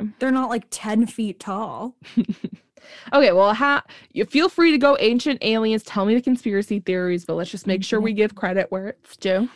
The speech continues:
Speaker 1: Absolutely, absolutely. Thank you for pointing that out. That's good to keep in mind.
Speaker 2: Mm-hmm.
Speaker 1: Okay, Jane, you know what I've been wondering?
Speaker 2: What have you been wondering, Sarah?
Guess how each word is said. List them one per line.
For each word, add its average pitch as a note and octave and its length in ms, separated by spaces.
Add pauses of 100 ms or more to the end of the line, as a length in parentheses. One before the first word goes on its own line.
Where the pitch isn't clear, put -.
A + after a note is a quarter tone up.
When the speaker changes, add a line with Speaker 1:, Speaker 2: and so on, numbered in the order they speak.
Speaker 1:
Absolutely, G#3+ 560
absolutely. F#3+ 520
Thank G#3 300
you G3 60
for F#3+ 100
pointing F3+ 260
that D#3+ 140
out. C#3+ 120
That's - 180
good F#3 180
to F3 100
keep F#3 220
in - 80
mind. - 200 (200)
Speaker 2:
Mm-hmm. G3 240 (260)
Speaker 1:
Okay, C4+ 200
Jane, B3 260
you A#3+ 100
know A3+ 140
what F#4+ 140 (100)
I've G3 240
been B3 140
wondering? C#4+ 580
Speaker 2:
What G#3 240
have F3 100
you D#3+ 80
been C3 120
wondering, B2 340
Sarah? - 420